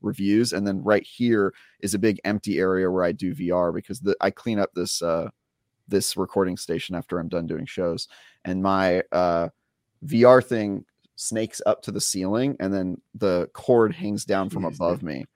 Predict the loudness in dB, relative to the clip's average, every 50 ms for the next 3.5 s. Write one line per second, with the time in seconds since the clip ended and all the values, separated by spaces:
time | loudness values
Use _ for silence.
0 | _ _ _ -12 -8 -6 0 4 6 8 8 6 6 2 -2 -2 -2 -2 -4 -2
1 | -2 -2 -2 0 2 2 2 2 0 -2 -2 -2 -2 -2 -4 -4 0 2 2 4
2 | 4 2 2 2 0 2 2 0 0 -2 -2 -2 -2 0 0 0 0 -2 -2 -4
3 | -6 -10 -6 -4 -4 -2 0 0 0 -2